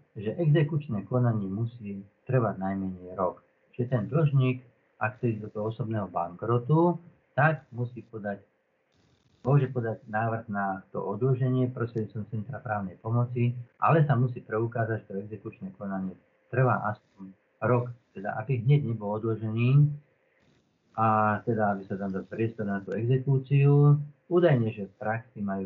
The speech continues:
problém so získavaním takéhoto potvrdenia, mm, zo strany exekučnej komory, alebo neviem, kde si toto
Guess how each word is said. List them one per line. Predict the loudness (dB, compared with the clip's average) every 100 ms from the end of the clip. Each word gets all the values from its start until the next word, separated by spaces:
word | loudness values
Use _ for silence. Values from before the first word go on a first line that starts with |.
| -6
problém | -6 -4 -4 -4
so | -8
získavaním | -12 -8 -4 -2 -2 -4
takéhoto | -8 -8 -8 -8 -12 -16
potvrdenia, | -14 -8 -4 2 4 6 4 0 _ _ _ _ _ _ _ _ _ _ _ _ _ _ _ _ -16
mm, | -12 -10 -10 -12 -16 -14 -14 -14 -8
zo | -8 -4
strany | -2 0 -2 -4 -12 _ _
exekučnej | -8 -2 -4 -4 -4 -4 -2
komory, | 4 6 6 4
alebo | 0 -2 -2
neviem, | -2 -2 -2
kde | -4
si | -6 _ _ -6
toto | -4 -2 -4